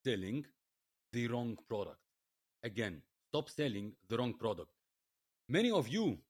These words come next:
are selling the wrong product. And let's do a simple experiment now. I want you to write down what you sell in just one sentence.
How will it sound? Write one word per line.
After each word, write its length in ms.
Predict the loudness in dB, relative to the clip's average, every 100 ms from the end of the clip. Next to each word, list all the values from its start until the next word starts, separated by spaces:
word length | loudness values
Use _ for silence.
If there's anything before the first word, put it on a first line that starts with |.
| _ 2
are 100 | 2
selling 440 | 4 2 4 2
the 100 | 2
wrong 160 | 2 0
product. 360 | 0 -2 -4 _ _ _ _ _ _ 0
And 120 | 2
let's 180 | 2 4
do 140 | 2
a 60 | 4
simple 400 | 0 0 -2 -2
experiment 480 | -4 2 4 4 4
now. 320 | 4 4 0 -10 _ _ _ _ 2
I 120 | 6
want 240 | 6 4
you 80 | 0
to 140 | 4
write 220 | 6 6 6
down 320 | 4 4 -2 _ _ _ _ 4
what 300 | 6 6 -2 _ -2
you 140 | 0
sell 380 | 0 4 4 4 0 -4 -2
in 200 | 0 2
just 280 | 0 0 -10 -6
one 340 | -2 -2 -4 -8 -6
sentence. 380 | -4 -4 -8